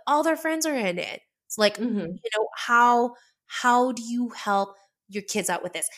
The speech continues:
Speaker 1: And I wanna create a group because I have a feeling there are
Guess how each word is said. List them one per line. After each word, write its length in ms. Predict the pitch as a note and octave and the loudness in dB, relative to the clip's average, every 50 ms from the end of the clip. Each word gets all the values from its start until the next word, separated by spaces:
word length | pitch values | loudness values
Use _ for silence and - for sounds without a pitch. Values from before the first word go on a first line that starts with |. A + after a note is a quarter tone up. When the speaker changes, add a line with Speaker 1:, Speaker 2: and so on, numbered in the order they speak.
| - - _ A3+ | -20 -20 _ -18
Speaker 1:
And 80 | G#3+ - - | -18 -14 -8
I 160 | - C4+ D#4 D#4+ | -4 -4 -2 -2
wanna 160 | F4 F4+ F4 | -2 -4 -4
create 540 | F4 - - D4 C4+ B3 G#3+ G3 F#3 F3+ F3+ - _ _ _ _ _ _ _ _ _ _ _ _ _ _ _ _ _ _ - | -6 -4 -2 -2 2 4 4 2 2 0 -4 -10 _ _ _ _ _ _ _ _ _ _ _ _ _ _ _ _ _ _ -4
a 60 | A#3 | -4
group 220 | G#3 F#3+ C4 B3+ F#3+ | -2 0 0 0 0
because 220 | A3+ A3 C#4 - - | 0 -2 -2 -2 -2
I 160 | A#3 C#4 F4 G#4 | 4 6 6 6
have 100 | G#4 G4+ | 6 2
a 40 | |
feeling 540 | - - D#4 E4 E4+ C#4+ G#3+ E3 D#3 F#3 G#3 - - - - _ _ | -2 -4 -4 -2 0 0 -2 -2 -2 -6 -12 -16 -20 -20 -20 _ _
there 320 | G#3 A#3 A#3 A#3 A#3+ - - - | 0 2 4 4 2 2 0 2
are 480 | A#3 G#3+ G#3 G#3 G3+ G3+ G3+ G3+ G3+ | 4 4 6 6 4 4 2 0 -2